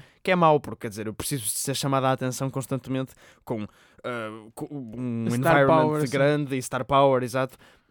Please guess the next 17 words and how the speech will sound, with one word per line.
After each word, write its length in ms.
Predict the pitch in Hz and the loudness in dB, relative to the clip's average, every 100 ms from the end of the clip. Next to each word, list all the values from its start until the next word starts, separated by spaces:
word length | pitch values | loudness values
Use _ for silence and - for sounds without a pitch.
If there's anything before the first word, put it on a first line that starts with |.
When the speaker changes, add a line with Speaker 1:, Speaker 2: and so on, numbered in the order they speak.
| - | -20
Speaker 1:
Mas, 360 | 160 190 185 | -10 -6 -4
quer 140 | - 214 | -2 -2
dizer, 260 | 170 190 - _ _ _ _ _ _ | -2 -6 -8 _ _ _ _ _ _
é 160 | - 208 | -6 -6
um 80 | 208 | -6
tipo 220 | 202 - | -10 -12
de 60 | |
cinema 380 | - 202 196 196 | -8 -6 -6 -6
que 140 | 190 208 196 196 190 190 180 - - | -8 -6 -4 -4 -6 -8 -12 -14 -16
é, 340 | - - 170 | -14 -4 -2
é, 20 | 170 | 0
é 60 | |
difícil 420 | 160 170 180 - | -2 -2 -2 -2
funcionar 340 | 160 156 170 156 | -4 -6 -4 -4
assim 180 | 147 143 | -4 -4
para 120 | 127 | -6
mim. 120 | 110 | -8